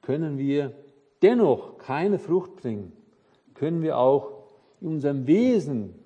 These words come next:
nicht umgestaltet werden, haben wir auch keine Kraft, vermögen wir auch nicht, der Sünde zu fliehen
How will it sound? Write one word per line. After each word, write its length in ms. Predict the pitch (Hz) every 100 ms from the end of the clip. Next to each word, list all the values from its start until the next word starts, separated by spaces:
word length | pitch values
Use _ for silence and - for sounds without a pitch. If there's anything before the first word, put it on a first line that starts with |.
| _ _ -
nicht 440 | 131 226 - -
umgestaltet 760 | - 226 247 - 139 123 104 104
werden, 300 | 107 104 101 _ _ _ _
haben 240 | 135 156
wir 100 | 165
auch 220 | 156 -
keine 480 | - 160 196 240 226
Kraft, 420 | 226 180 175 - - _ _ _ _ _
vermögen 500 | - 135 147 185 180
wir 140 | 170 143
auch 220 | 147 - - -
nicht, 580 | 151 233 - - - 165
der 80 |
Sünde 380 | 151 180 196 175
zu 160 | - 143
fliehen 440 | 147 175 139 104